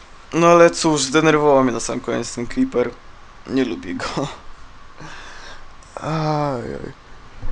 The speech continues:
Sorry, muszę ziewnąć. <laughs> Sorry. E, tak, a więc mamy już małą faremkę. Można powiedzieć, że już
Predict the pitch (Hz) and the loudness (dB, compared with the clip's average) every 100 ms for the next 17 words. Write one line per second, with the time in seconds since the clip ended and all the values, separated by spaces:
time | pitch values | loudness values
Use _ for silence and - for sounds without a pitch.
0 | - - - 190 202 180 180 190 170 175 | -4 -8 0 2 2 0 -2 -2 2 2
1 | 170 175 190 226 202 - - - - - | 2 0 0 0 0 2 4 2 -4 -8
2 | - - - - - - - - - - | -10 -10 -10 -8 -2 -2 -2 -8 -16 -6
3 | 120 110 104 - - - - - - - | -2 -2 -4 -10 -20 -20 -20 -20 -20 -20
4 | - - - - 117 117 117 117 127 131 | -18 -14 -14 -6 0 2 4 4 2 -2
5 | 107 - - 127 143 180 185 - 135 170 | -10 -10 -4 -2 0 -2 -4 -4 0 0
6 | 131 - 104 101 - 110 135 135 143 131 | 0 -4 -6 -6 -6 0 0 2 0 0
7 | - - - - - - - - - - | -2 -20 -20 -20 -20 -20 -20 -20 -20 -20
8 | - - - - - - - - - - | -20 -20 -20 -20 -20 -20 -20 -20 -20 -20
9 | - - - - - 131 143 135 127 - | -20 -20 -20 -20 -8 -2 2 2 2 2
10 | 120 120 117 117 117 107 | 0 2 0 0 -4 -4